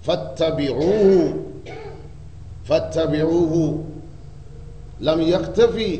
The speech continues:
أو لم يكتفي بإحصال على الصراط، لكنه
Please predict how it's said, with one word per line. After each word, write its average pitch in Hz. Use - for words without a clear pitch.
أو 208
لم 190
يكتفي 220
بإحصال 214
على 214
الصراط، 180
لكنه 180